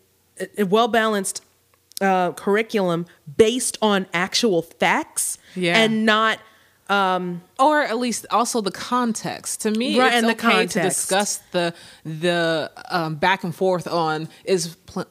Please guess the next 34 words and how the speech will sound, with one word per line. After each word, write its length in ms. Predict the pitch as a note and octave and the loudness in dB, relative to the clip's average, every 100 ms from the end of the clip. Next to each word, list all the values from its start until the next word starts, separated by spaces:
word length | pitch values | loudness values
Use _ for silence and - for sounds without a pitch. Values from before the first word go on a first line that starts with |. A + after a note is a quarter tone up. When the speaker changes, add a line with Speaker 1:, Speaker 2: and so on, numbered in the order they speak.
| - | -6
Speaker 2:
Pluto 360 | G#3+ G3 E3+ | 0 2 2
a 60 | D#3 | -2
planet? 520 | - G3+ G3+ C3 - | -6 -4 -4 -4 -4
Because 280 | F3 G3+ F3+ | -4 -2 -2
that's 180 | F3 - | -2 -6
the 100 | E3+ | -4
reality 520 | E3+ E3+ F3 E3+ D3+ | 0 0 0 -2 -2
of 240 | B2 D#3 | -2 -2
our 180 | B2 D3+ | -2 -4
history. 680 | C#3 C#4 - - G#2 D#2 D#3+ _ - | -2 -4 -4 -8 -10 -10 -12 _ -14
Speaker 1:
Yeah. 160 | F#3 D#3 | -10 -4
Speaker 2:
And 160 | E3+ | -4
so 400 | E3+ E3+ E3 E3 D#3+ _ - | -2 0 0 -2 -6 _ -4
it 80 | F#3 | -2
will 400 | F3 E3+ D3 - | 0 0 -2 -4
allow 480 | D#3 G3+ B3 A#3 A3 | 0 0 0 0 -4
children 380 | - A3 G3+ F#3+ | -2 -2 -2 -4
of 80 | E3+ | -4
this 140 | D#3+ | -6
generation 540 | E3 F3 E3+ A3 - F3+ | -4 -4 -2 -4 -4 -6
to 80 | |
know 260 | E3 F#3+ G3 | -4 -4 -2
that, 220 | F3 D3 | -2 -4
yeah, 240 | F#3 C4 F3+ | -2 -2 0
their 140 | G#3+ | -2
parents 400 | - A#3 A#3+ A3+ | -4 -4 -2 -2
may 180 | F3 A#3 | -2 -2
still 260 | - C#4 | -2 -4
consider 380 | D4+ A#3 C4 C#4 | -2 -2 0 -2
Pluto 300 | F#3 A#3 G#3+ F#3+ | -2 -2 0 -2
a 60 | |
planet, 580 | - C#4 C4 G3+ - E3 | -4 -6 -4 -6 -8 -6
but 140 | F#3 | -4
that's, 240 | F3+ G#3 | -2 -4